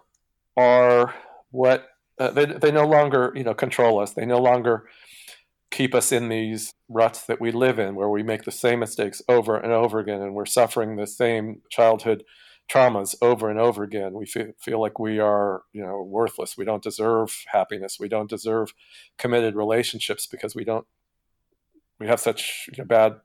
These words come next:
feelings about ourselves, bad self-esteem. So yeah, as Jarvis experienced this process of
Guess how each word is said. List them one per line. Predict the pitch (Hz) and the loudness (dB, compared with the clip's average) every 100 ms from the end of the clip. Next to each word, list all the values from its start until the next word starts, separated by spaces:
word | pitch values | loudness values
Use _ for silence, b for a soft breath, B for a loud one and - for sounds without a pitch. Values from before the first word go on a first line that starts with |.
| _ _ _ _ | _ _ _ _
feelings | - 139 151 | 0 2 2
about | 113 95 | 0 -2
ourselves, | 98 - 98 | -2 -6 -2
bad | 113 110 | 0 2
self-esteem. | - 127 - - 143 135 B B B B B B - | 0 -2 -8 -2 -2 -2 B B B B B B -2
So | - 139 | 2 4
yeah, | 165 190 - - | 6 6 4 -8
as | - 131 117 | -8 -8 2
Jarvis | 147 156 156 147 - - - _ _ _ _ _ - | 6 6 6 -2 -6 -10 -12 _ _ _ _ _ -12
experienced | 127 - - 147 160 139 113 - - | -10 -8 2 4 4 4 0 -6 -4
this | 123 - | -4 -4
process | - - 127 151 - 113 - | -10 0 2 2 2 -2 0
of | 113 - | -6 -6